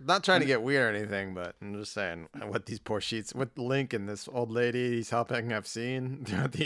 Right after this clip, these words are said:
Speaker 1: years.
Speaker 2: Eh, don't worry, it was <laughs> me and only me. Um,
Speaker 1: <laughs>
Speaker 2: but
Speaker 1: Well,
Speaker 2: yeah,
Speaker 1: yeah,
Speaker 2: no,
Speaker 1: I,
Speaker 2: uh,
Speaker 1: I,
Speaker 2: um, in
Speaker 1: I wasn't trying
Speaker 2: in
Speaker 1: to
Speaker 2: a
Speaker 1: presuppose it wasn't you and
Speaker 2: Okay,
Speaker 1: only you,
Speaker 2: thank you,
Speaker 1: but
Speaker 2: yeah. In, in a four hundred dollar a month,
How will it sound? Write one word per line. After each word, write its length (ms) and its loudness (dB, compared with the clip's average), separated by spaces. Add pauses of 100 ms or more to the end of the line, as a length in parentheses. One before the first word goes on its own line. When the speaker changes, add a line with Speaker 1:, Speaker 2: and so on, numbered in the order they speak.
Speaker 1:
years. 460 0 (640)
Speaker 2:
Eh, 340 2
don't 260 10
worry, 380 6
it 100 2
was 320 -8 (240)
<laughs> 220 -20
me 240 0
and 100 2
only 260 0
me. 220 -6 (540)
Um, 560 6 (240)
Speaker 1:
<laughs> 240 -20
Speaker 2:
but 180 6
Speaker 1:
Well, 140 10
Speaker 2:
yeah, 340 12
Speaker 1:
yeah, 80 10
Speaker 2:
no, 60 8
Speaker 1:
I, 140 8
Speaker 2:
uh, 60 8
Speaker 1:
I, 40 6
Speaker 2:
um, 180 0
in 340 -2
Speaker 1:
I 120 6
wasn't 300 6
trying 180 8
Speaker 2:
in 60 6
Speaker 1:
to 80 4
Speaker 2:
a 60 -2 (140)
Speaker 1:
presuppose 720 0
it 80 0
wasn't 460 4
you 80 -6
and 200 2
Speaker 2:
Okay, 120 0
Speaker 1:
only 220 0
you, 60 -4
Speaker 2:
thank 260 -4
you, 80 -8
Speaker 1:
but 100 -10
Speaker 2:
yeah. 140 -12 (340)
In, 140 4
in 240 2
a 160 6
four 340 4
hundred 300 6
dollar 340 8
a 60 2
month, 360 2